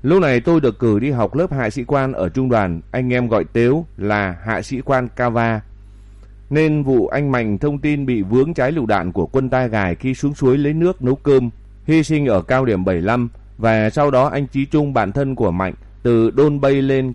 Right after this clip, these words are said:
cáng anh Mạnh lại vướng thêm quả đạn D K do địch gài và hy sinh tiếp.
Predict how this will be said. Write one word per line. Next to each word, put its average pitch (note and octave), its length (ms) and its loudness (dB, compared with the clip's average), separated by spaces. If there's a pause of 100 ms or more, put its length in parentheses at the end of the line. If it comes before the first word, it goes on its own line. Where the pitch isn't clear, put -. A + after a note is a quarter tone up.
cáng A#2+ 280 -2
anh B2+ 200 -4
Mạnh F#2+ 220 -2
lại F#2 160 -2
vướng A#2+ 260 0
thêm C#3 280 0 (180)
quả G2+ 140 0
đạn F2+ 280 -4
D B2 40 0 (220)
K A#2 220 0 (220)
do A#2+ 320 2
địch F#2 220 -4
gài F#2 280 0
và E2+ 120 -2
hy A#2+ 160 -2
sinh A#2+ 200 -6
tiếp. E3+ 240 0